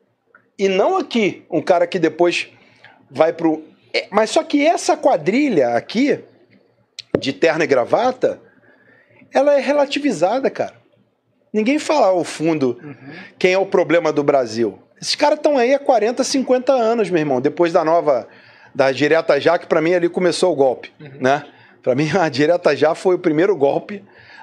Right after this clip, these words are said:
Speaker 1: da, da, desse Estado democrático que nunca existiu, né? Então, eu fiz até um vídeo explicando,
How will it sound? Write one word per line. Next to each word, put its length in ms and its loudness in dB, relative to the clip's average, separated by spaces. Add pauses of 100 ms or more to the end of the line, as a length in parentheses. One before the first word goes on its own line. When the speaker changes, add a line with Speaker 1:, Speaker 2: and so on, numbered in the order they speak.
Speaker 1:
da, 260 2
da, 160 0
desse 320 -2
Estado 320 -2
democrático 540 -2
que 100 -4
nunca 220 -2
existiu, 360 -4 (960)
né? 260 -2 (440)
Então, 280 2
eu 100 -2
fiz 160 0
até 180 0
um 80 2
vídeo 320 -2
explicando, 800 -2